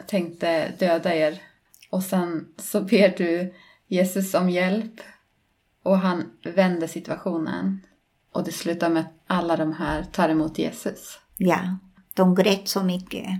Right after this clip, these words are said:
Speaker 2: där.
Speaker 1: Oj, oj, vad mycket du har varit med om, Ellie. Och det här var bara under ett år i Amazonas när Gud kallar dig.
Speaker 2: Ja.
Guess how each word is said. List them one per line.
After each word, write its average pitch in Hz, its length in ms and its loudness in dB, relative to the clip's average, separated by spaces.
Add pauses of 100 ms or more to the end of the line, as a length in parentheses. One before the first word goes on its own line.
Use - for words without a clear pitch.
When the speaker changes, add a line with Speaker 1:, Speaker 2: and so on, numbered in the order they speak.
Speaker 2:
där. 196 500 -2 (800)
Speaker 1:
Oj, 226 360 4
oj, 190 180 8
vad 214 140 6
mycket 240 440 2
du 233 100 6
har 202 100 8
varit 190 360 4
med 247 300 2
om, 170 160 2
Ellie. 165 360 0 (100)
Och 180 60 0
det 185 60 0
här 220 280 2
var 226 120 4
bara 180 340 4
under 165 220 0
ett 190 340 -2
år 233 240 4
i 170 80 2
Amazonas 170 920 -2
när 165 100 -2
Gud 156 320 -4
kallar 147 300 -2
dig. 190 360 -4 (120)
Speaker 2:
Ja. 175 460 0